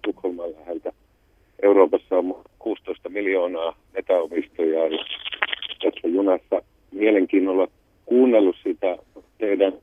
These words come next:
lähetystä ja keskustelua. Paitsi selvästi, että suomalaiset on se kansakunta, jolle metsä merkitsee selkeästi eniten, mutta että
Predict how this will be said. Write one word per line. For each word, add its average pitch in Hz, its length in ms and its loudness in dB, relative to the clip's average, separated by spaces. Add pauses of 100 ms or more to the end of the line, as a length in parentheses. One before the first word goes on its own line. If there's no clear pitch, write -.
(240)
lähetystä 117 560 0
ja 92 180 0
keskustelua. 85 840 -4 (1080)
Paitsi 101 500 2
selvästi, 101 460 4
että - 260 0 (180)
suomalaiset 95 680 2
on 98 160 -4
se 98 160 0 (280)
kansakunta, 98 640 2
jolle 98 200 2
metsä 95 360 -4
merkitsee 95 640 0
selkeästi 87 560 -8 (340)
eniten, 98 520 6
mutta 82 380 -8
että 87 360 -6